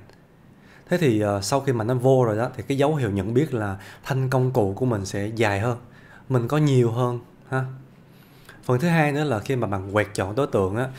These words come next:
thì mình chỉ có thể quẹt chọn được cái đối tượng mà mình đang chọn thôi, chứ mình không thể nào quẹt chọn được những cái đối tượng xung quanh kế bên đó. Mình có thể bấm phím Tab để thoát khỏi chế độ chỉnh sửa này ha.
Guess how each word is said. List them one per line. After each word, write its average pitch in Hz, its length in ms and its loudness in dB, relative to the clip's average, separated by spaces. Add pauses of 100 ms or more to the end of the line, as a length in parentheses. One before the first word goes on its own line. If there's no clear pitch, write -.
(200)
thì 123 120 0
mình 113 200 0
chỉ 110 180 -2
có 147 100 -2
thể 123 200 -4
quẹt 104 240 2
chọn 98 280 -2
được 98 180 -2
cái 139 120 -2
đối 147 140 -2
tượng 101 200 -4
mà 98 60 -4
mình 98 140 -6
đang 104 160 -6
chọn 92 260 -6
thôi, 110 120 -8 (340)
chứ 151 120 0
mình 147 200 0
không 120 220 -4
thể 117 120 -4
nào 110 180 -4
quẹt 101 180 -2
chọn 98 200 -4
được 95 160 -6
những 101 160 -4
cái 127 100 -4
đối 135 100 -2
tượng 101 180 -8
xung 117 220 -2
quanh 110 220 -6
kế 120 120 2
bên 110 180 -2
đó. 110 120 -10 (1700)
Mình 127 220 2
có 147 120 -2
thể 120 160 -4
bấm 151 200 0
phím 151 240 -4
Tab 156 300 -2 (300)
để 101 220 -2
thoát 160 320 -2
khỏi 101 240 -4
chế 131 200 0
độ 101 200 -4
chỉnh 101 180 -4
sửa 101 240 -6
này 110 140 -6
ha. 110 140 -10